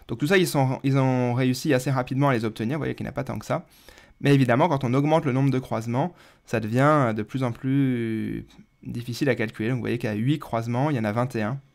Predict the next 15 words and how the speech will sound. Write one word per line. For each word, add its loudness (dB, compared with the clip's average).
Et -2
déjà 0
là, 4
ça -8
commence -4
à -2
être -10
pas 6
évident, 2
hein, 0
si -6
vous -4
voulez 0
essayer 0
de, -4